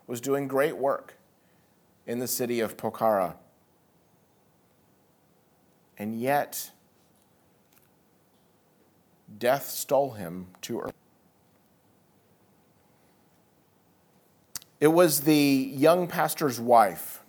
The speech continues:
now widow, who gave my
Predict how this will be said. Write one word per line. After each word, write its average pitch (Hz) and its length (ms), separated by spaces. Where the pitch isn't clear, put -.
now 120 340
widow, 104 600
who 113 120
gave 123 460
my 107 380